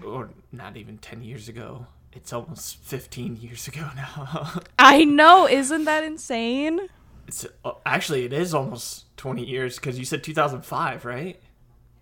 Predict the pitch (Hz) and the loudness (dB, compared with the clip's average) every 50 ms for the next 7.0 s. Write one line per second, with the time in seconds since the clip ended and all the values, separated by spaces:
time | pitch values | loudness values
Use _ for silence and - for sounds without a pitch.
0 | - - - - - - - - - _ _ - 240 226 247 311 330 320 262 208 | -20 -20 -20 -20 -20 -20 -20 -20 -20 _ _ -10 -6 -2 0 0 2 0 0 -2
1 | 175 - - 120 120 120 117 - _ _ - - - - _ _ _ _ _ _ | -4 -8 -12 -12 -14 -14 -16 -18 _ _ -20 -20 -20 -20 _ _ _ _ _ _
2 | _ _ _ - - 254 285 294 294 - - - 330 339 339 - - 311 294 294 | _ _ _ -12 -6 -2 -2 -2 -4 -6 -8 -2 0 0 0 0 0 0 0 0
3 | 285 294 311 - 277 247 247 247 269 - 269 285 285 294 226 254 262 - - 370 | -2 -6 -10 -8 -8 -8 -8 -6 -6 -6 -4 -4 -2 0 2 0 2 2 0 0
4 | 349 269 - - - - - 427 - 160 165 160 156 147 143 139 123 127 - - | 0 0 -2 -10 -10 -8 -8 -6 -4 -2 -2 0 0 0 -2 -4 -6 -10 -12 -14
5 | - _ _ _ _ _ _ _ _ _ - - 151 160 170 170 170 220 220 - | -16 _ _ _ _ _ _ _ _ _ -18 -8 -4 -2 0 0 0 -2 -2 0
6 | - 196 196 190 190 - 160 147 143 135 123 127 127 131 127 120 - - _ | 4 4 4 4 4 0 -2 -2 0 0 0 0 0 -2 -4 -6 -10 -16 _